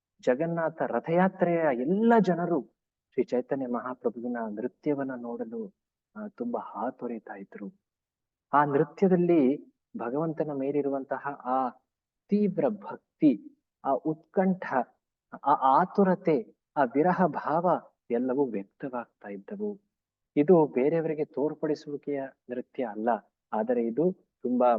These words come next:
ಆ, ಗಾಢವಾದಂತಹ, ಆ, ತುಂಬಾ, ಆ, ತೀವ್ರವಾದಂತಹ ಭಕ್ತಿಯ, ಆ, ಅಭಿವ್ಯಕ್ತಿ.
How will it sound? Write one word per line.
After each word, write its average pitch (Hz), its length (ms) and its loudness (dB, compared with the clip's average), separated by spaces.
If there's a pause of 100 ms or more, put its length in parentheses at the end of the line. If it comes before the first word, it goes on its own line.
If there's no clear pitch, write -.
(420)
ಆ, 107 200 -8 (100)
ಗಾಢವಾದಂತಹ, 113 1400 -4 (640)
ಆ, 113 200 -12 (320)
ತುಂಬಾ, 113 260 0 (720)
ಆ, 98 280 -14 (140)
ತೀವ್ರವಾದಂತಹ 127 1120 -4
ಭಕ್ತಿಯ, 113 720 -4 (600)
ಆ, 107 60 -14 (680)
ಅಭಿವ್ಯಕ್ತಿ. - 800 -12